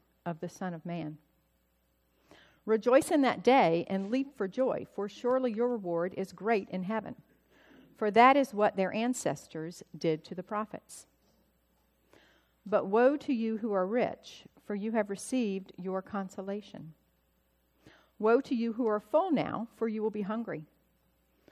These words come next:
Woe to you who are laughing now, for you will mourn and weep. Woe to you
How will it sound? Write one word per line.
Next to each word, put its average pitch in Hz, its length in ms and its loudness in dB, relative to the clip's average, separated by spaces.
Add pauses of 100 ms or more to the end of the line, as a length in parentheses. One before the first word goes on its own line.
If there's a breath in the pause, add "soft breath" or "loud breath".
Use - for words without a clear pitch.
(420 soft breath)
Woe 226 320 4
to 262 140 -6
you 226 160 -2
who 226 100 -2
are 214 100 4
laughing 196 440 2
now, 151 320 -4
for 190 80 -10
you 185 100 -8
will 180 140 -6
mourn 214 560 -6 (280)
and 180 200 -6
weep. 156 180 -10 (1400 loud breath)
Woe 240 260 6
to 320 140 -4
you 208 440 0